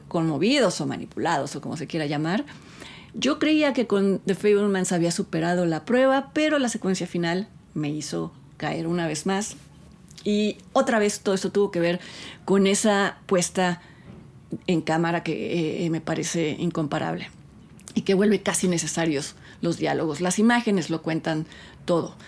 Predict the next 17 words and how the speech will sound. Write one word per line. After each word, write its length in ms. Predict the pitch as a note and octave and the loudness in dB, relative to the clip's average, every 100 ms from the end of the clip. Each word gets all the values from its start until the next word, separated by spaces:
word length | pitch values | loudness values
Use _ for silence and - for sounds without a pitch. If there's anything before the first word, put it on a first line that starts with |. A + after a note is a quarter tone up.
| - - - - | -20 -20 -10 -2
Vamos, 240 | E3 D#3+ | 0 2
la 100 | E3 | 0
sorpresa 640 | F3 F3+ - G#3+ G#3+ A3 | 2 0 2 2 4 4
del 180 | G3+ F#3+ | 4 2
joven 320 | - G3 G3 | 2 2 2
Sammy 540 | G3+ G3 G3 A3 B3+ C4 - - - | 2 0 2 4 2 -2 -14 -14 -2
cuando 300 | F3+ F3+ F3 | 2 4 4
le 120 | E3+ | 4
dicen 280 | E3+ G3+ F#3+ | 2 2 2
que 140 | E3+ | 2
va 120 | E3+ | 0
a 100 | F3 | 0
conocer 540 | F3 E3 D3+ E3+ F3 F3+ | 0 0 0 0 0 2
a 100 | E3+ | 2
un 280 | E3+ E3+ | 2 0
director 380 | E3 D#3+ D#3 D#3 | -2 -8 -8 -8
legendario, 720 | D#3 - D#3 D3 F3 G3 A#3 | -8 -8 -6 -4 0 0 0